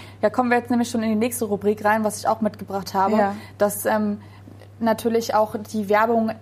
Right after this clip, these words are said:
Speaker 1: erheblichen Anteil daran hat.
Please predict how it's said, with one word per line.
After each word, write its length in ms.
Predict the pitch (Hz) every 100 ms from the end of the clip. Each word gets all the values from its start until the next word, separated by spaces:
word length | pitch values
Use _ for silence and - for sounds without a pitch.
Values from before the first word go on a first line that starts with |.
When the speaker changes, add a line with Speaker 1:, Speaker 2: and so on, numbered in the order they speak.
| -
Speaker 1:
erheblichen 800 | 220 190 247 247 220 208 196 196 -
Anteil 500 | 208 208 196 185 185
daran 400 | 185 185 185 180
hat. 300 | 196 -